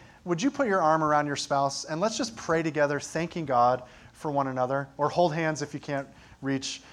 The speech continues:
Um, let's just take some time to glorify God and thank Him for our marriages. Father, we thank you for your grace expressed to us in Christ. And Lord, we're not trying to be militant and angry. We're thankful. We're joyful at what you've blessed us with.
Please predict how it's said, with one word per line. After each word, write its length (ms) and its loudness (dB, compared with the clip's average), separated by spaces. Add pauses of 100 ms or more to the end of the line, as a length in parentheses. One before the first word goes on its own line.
(120)
Um, 140 -2
let's 180 2
just 220 -2
take 180 0
some 160 -2
time 340 0
to 140 -8
glorify 760 0
God 360 4
and 140 -8
thank 300 -6
Him 80 -6
for 160 -6
our 80 -4
marriages. 480 -8
Father, 320 8
we 100 2
thank 400 -2
you 220 -2 (380)
for 140 -4
your 140 4
grace 480 0
expressed 560 0
to 140 -2
us 200 -4
in 160 -6
Christ. 500 -6
And 140 -6
Lord, 280 4 (240)
we're 80 2
not 120 8
trying 180 0
to 40 -2
be 100 0
militant 720 2
and 200 -4
angry. 520 0 (460)
We're 340 2
thankful. 720 -2
We're 160 -2
joyful 600 -2
at 80 0
what 160 -2
you've 180 -6
blessed 380 0
us 180 -6
with. 320 -10